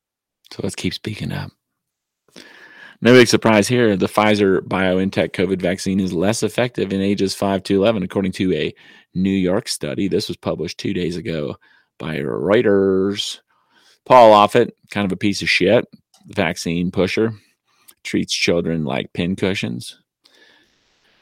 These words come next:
Offit said the number of hospitalizations were too few to draw any real conclusions and that there was little information on why the children were hospitalized.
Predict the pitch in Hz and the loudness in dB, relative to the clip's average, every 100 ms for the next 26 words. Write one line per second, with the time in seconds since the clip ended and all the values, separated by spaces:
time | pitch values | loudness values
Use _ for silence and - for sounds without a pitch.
0 | _ - 147 180 170 - 143 131 131 135 | _ 4 4 4 2 4 4 4 2 4
1 | 131 113 113 113 104 98 95 101 107 87 | 2 4 0 0 -2 -2 0 0 0 -4
2 | 76 67 107 107 - 135 120 95 113 90 | -8 -10 -6 -6 -4 -4 -4 -2 -2 -2
3 | - 95 - 92 92 78 71 90 90 87 | -4 -12 -8 -4 -2 -4 -6 -6 -6 -6
4 | 82 - - - 92 101 - - - 95 | -8 -10 -16 -10 -10 -10 -14 -14 -8 -6
5 | 95 95 107 107 107 101 90 135 151 143 | -4 -4 -4 -4 -4 -6 -4 -4 -2 -2
6 | 139 - 110 131 - 85 92 92 110 123 | -4 -4 -4 -4 -4 -4 -2 0 -2 -2
7 | 104 - 120 123 127 110 135 151 - 64 | -4 -4 -4 -4 -6 -6 -6 -6 -4 -4
8 | 53 50 - - | -2 -2 -4 -8